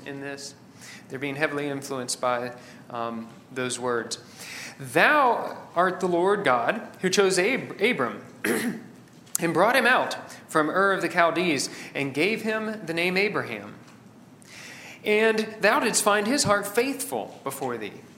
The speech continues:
and didst make a covenant with him to give him the land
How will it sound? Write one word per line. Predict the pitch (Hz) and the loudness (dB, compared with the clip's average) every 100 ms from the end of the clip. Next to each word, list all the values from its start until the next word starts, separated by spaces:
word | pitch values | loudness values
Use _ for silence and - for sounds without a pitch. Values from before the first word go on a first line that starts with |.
| - - | -20 -18
and | 123 | -10
didst | 123 | -4
make | 151 151 | -2 -2
a | 156 | -4
covenant | - 165 127 - | 0 0 -2 -8
with | 120 131 | -10 -8
him | 123 147 160 - - - - - - - - | -8 -8 -14 -20 -20 -20 -20 -18 -18 -16 -8
to | 135 | -6
give | 127 202 | -2 -2
him | 220 247 240 | 0 -2 -2
the | 214 | -2
land | 156 151 156 156 | 0 0 -2 -4